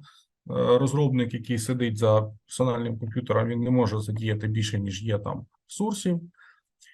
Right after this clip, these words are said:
І ефективність, ну, от практика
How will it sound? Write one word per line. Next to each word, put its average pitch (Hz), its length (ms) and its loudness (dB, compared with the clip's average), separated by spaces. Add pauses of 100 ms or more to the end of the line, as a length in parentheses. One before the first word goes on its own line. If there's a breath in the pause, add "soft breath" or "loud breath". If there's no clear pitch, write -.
(160 soft breath)
І 196 300 2
ефективність, 165 1080 2 (120)
ну, 117 380 -2
от 110 180 -8
практика 110 800 2